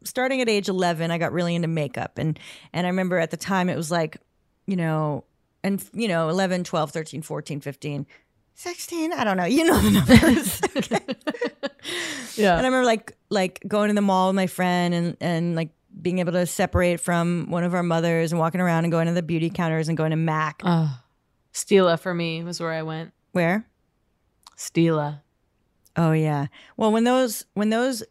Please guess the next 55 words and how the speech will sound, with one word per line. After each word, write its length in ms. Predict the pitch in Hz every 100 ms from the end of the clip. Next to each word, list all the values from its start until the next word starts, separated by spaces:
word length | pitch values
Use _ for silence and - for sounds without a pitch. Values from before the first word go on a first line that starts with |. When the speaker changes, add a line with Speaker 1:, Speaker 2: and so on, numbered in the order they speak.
| _
Speaker 1:
click, 320 | - 240 -
click, 300 | - 226 -
click 460 | - 208 202 202 - _ _ _ _ _ -
lip, 280 | 196 208 -
Speaker 2:
Oof, 140 | 220
Speaker 1:
uh, 420 | 196 185 185 180 165
Speaker 2:
baby, 280 | 208 202
the 60 | 208
Speaker 1:
lip 80 | 190
Speaker 2:
lip 80 | 165
Speaker 1:
glosses 360 | 214 208 220 190
came 220 | 247 247
out, 240 | 247 247 240
Speaker 2:
lacquers 140 | - - -
with 100 | -
Speaker 1:
yeah, 280 | - 226 143
Speaker 2:
the, 160 | 180
oof. 540 | 208 165 - - - -
Speaker 1:
with 100 | 180
the 60 | 190
little 200 | 202 196
Speaker 2:
<gasps> 80 |
Speaker 1:
brush. 520 | 233 185 190 - - - _ _ _ -
I 140 | 208
mean, 120 | 214
Speaker 2:
Oh, 220 | 202 190 170
Speaker 1:
at 80 | -
Speaker 2:
I 40 |
Speaker 1:
the 60 | 220
Speaker 2:
can 80 | 190
Speaker 1:
time, 140 | 392
I 80 | 302
felt 140 | 233
like 60 | 214
Speaker 2:
feel 100 | 190
Speaker 1:
that 240 | 180 165
Speaker 2:
that. 60 | 156
Speaker 1:
delivery, 400 | 196 220 226 208
I 120 | 170
can 160 | 202 196
too, 240 | - 196 -
that 220 | 165 190
delivery, 520 | 214 208 226 208 190
I'm 120 | - 403
bringing 280 | 415 294
back, 340 | 202 175 156 - -
okay, 320 | 175 151 147 - -
I'm 100 | 196
not 160 | 202
bringing 180 | 190 170
back. 180 | 156 147 165
Everyone's 320 | 165 165 165
already 220 | 156 160
doing 260 | 151 151 151
it. 120 | 156